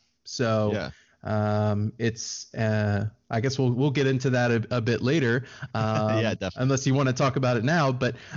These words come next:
Speaker 1: um, that's sort of how I came into, you know, the role that I now have and ended up finding you. And yeah, that's my, that's my backstory.
Speaker 2: No, that's awesome. That's awesome. And f-, just for context, where were you,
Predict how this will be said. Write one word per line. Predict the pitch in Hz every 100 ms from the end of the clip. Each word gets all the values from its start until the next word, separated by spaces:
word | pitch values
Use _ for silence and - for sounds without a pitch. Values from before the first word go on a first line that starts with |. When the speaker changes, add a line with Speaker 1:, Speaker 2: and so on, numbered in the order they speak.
| -
Speaker 1:
um, | 113 113 113 110 110 107
that's | 131 135 -
sort | - - 143 135
of | 127
how | 123 127 127 123 123 120 113 - -
I | 120 117 117
came | 120 139 127 123
into, | 117 117 131 117 117 113 113 - _ -
you | 120
know, | 107
the | 107 107
role | 120 123 120
that | 117
I | 117
now | 117 113 110
have | 110 165 175 170 165 123
and | 107 104 - - -
ended | 120 120
up | 117 -
finding | 120 117 107 110
you. | 135 139 139 135 135 - - _ _
And | 110 107 110 110 110 110 107 104 - _ _ _ -
yeah, | 220 131
that's | 113 123
my, | 127 117 120
that's | 123 127
my | 123
backstory. | 117 120 120 113 107 101 - _ _ _
Speaker 2:
No, | 120 127
that's | 92 -
awesome. | 107 117 - -
That's | -
awesome. | 107 101
And | 117 117 110 - _
f-, | - -
just | 110 113
for | 117
context, | 113 110 107 95
where | 95 113 117
were | 120
you, | 104 107 110 107 104